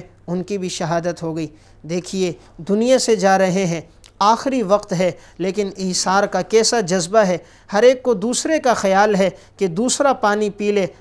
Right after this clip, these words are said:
اگر مجھے نہ ملے تو کوئی حرج کی بات نہیں۔ یہی وہ لوگ ہیں کہ جن کی اللہ نے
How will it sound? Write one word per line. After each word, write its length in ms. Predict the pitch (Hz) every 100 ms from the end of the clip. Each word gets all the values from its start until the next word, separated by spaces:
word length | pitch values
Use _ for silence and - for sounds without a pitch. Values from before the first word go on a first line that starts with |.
| _
اگر 240 | 180 190 196
مجھے 360 | 196 208 226
نہ 140 | 202 262
ملے 340 | 240 220 190
تو 120 | 160
کوئی 200 | - 190 165
حرج 280 | 180 170 -
کی 100 | 156
بات 280 | 156 147
نہیں۔ 320 | 156 139 - _ - - -
یہی 280 | 170 190 208
وہ 140 | 196
لوگ 280 | 190 220 226
ہیں 200 | 208 214
کہ 120 | 202
جن 260 | 180 190 190
کی 180 | 185 180
اللہ 280 | 185 196
نے 120 | 180